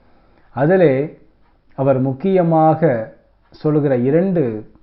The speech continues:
ஆலோசனைகள், ஒன்று அன்பை குறித்து, இரண்டாவது இந்த அமைதி சமாதானத்தை குறித்து. ஒவ்வொரு நாளும் அமைதிக்கு என்ன வழிகோலுமோ அதை மாத்திரம் நாம் விரும்பி,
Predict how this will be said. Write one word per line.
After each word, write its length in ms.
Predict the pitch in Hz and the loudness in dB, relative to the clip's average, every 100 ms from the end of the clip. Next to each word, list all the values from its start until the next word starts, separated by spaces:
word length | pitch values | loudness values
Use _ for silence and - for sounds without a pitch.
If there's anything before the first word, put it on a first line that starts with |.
| - | -6
ஆலோசனைகள், 760 | 131 139 135 131 131 139 135 | -4 -4 -6 -8 -6 -6 -6
ஒன்று 500 | 117 135 143 160 175 | -6 -4 -2 -2 -2
அன்பை 360 | 117 131 135 135 | -4 -4 -4 -4
குறித்து, 580 | 139 135 135 175 185 - _ _ _ _ _ | -4 -4 -4 -4 -4 -8 _ _ _ _ _
இரண்டாவது 880 | 131 147 175 160 135 127 135 117 101 - | -2 0 2 2 0 -2 -4 -4 -8 -14
இந்த 280 | 127 120 117 | -10 -8 -6
அமைதி 420 | 113 139 147 143 | -6 -4 -2 -2
சமாதானத்தை 680 | 135 123 143 143 131 123 117 | -4 -6 -4 -4 -6 -8 -10
குறித்து. 520 | 113 113 110 113 107 _ _ _ _ _ _ _ _ - | -10 -10 -10 -12 -12 _ _ _ _ _ _ _ _ -4
ஒவ்வொரு 440 | 143 170 220 196 | 0 2 4 2
நாளும் 640 | 156 139 151 160 123 147 190 - _ _ _ | 2 2 2 2 0 -6 -10 -20 _ _ _
அமைதிக்கு 1080 | 117 131 170 208 214 208 208 - 220 240 240 - | -6 0 2 2 0 -2 -4 -6 -4 -4 -6 -6
என்ன 500 | 135 151 196 214 233 | 0 2 2 -2 -4
வழிகோலுமோ 960 | 143 135 156 151 139 127 123 123 110 - _ _ _ _ - | -4 -2 0 0 -2 -2 -4 -6 -8 -14 _ _ _ _ -10
அதை 300 | 123 151 143 | -2 0 0
மாத்திரம் 840 | 135 151 180 185 185 196 208 175 | 0 2 0 0 0 0 -2 -6
நாம் 260 | 135 123 | -6 -4
விரும்பி, 680 | 117 123 143 151 165 220 202 | -4 -2 0 0 0 -2 -6